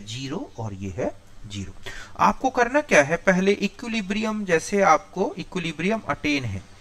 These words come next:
तो इक्विलिब्रियम स्टेट में अगर आपको देखना है तो यहाँ पर आप क्या लिखोगे?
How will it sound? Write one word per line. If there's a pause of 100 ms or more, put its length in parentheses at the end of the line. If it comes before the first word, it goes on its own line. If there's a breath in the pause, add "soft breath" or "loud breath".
(420 loud breath)
तो
इक्विलिब्रियम (640)
स्टेट
में
अगर
आपको
देखना
है
तो
यहाँ
पर
आप
क्या
लिखोगे?